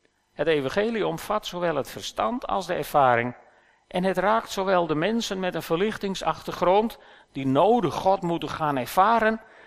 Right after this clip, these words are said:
als de mensen die in hun ervaringen, in ervaringen hebben gezocht, maar die de waarheid over God moeten gaan begrijpen.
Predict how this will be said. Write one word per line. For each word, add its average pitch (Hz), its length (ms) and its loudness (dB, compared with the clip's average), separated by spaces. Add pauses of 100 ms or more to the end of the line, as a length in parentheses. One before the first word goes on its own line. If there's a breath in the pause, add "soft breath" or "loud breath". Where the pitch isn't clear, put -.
(120)
als 226 300 6
de 214 60 0
mensen 214 400 0
die 185 140 -2
in 170 100 0
hun 156 100 0
ervaringen, 175 800 -2
in 170 200 -2
ervaringen 185 680 -4
hebben 160 240 -4
gezocht, 143 440 0 (480 soft breath)
maar 160 140 -8
die 151 120 -8
de 135 60 -2
waarheid 165 680 -2 (220)
over 139 240 -4
God 127 300 -2
moeten 139 240 -6
gaan - 240 -8
begrijpen. - 600 -10